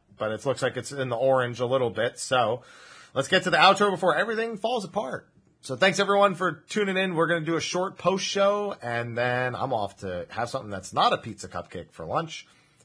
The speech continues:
but I will still very much enjoy the pizza cupcake I had earlier.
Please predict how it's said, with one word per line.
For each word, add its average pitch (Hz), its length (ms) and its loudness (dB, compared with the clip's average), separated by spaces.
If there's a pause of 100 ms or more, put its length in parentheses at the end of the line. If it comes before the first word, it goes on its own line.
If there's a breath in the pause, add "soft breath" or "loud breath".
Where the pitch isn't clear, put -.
(100)
but 123 140 4
I 117 100 4
will 117 180 0
still 101 460 -4 (100)
very 92 280 -8
much 87 200 -12
enjoy 90 260 -10
the 80 80 -14
pizza 85 220 -18
cupcake 78 400 -14
I 76 80 -14
had 78 160 -16
earlier. 76 380 -16